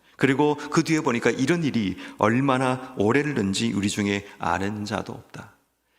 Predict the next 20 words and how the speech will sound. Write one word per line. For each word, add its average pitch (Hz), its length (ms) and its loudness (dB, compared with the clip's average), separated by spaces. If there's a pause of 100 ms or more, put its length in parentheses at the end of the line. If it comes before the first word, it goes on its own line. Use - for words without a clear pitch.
(120)
이 175 180 0
기간이 170 580 0 (100)
얼마인지도 170 840 0
알지 110 260 0
못하니까 120 760 -2 (840)
그 175 220 2
절망감이라는 156 960 2
것이 113 500 0
얼마나 170 480 0
큰지, 165 640 -6 (580)
제한된 196 680 2
기간이라면 135 960 0
그래도 151 260 0
버티고 170 520 2
견딜 120 300 0
수 - 140 -2
있겠는데, 104 720 -4 (720)
전혀 107 380 0 (100)
기약 160 420 -2
없는 90 360 -6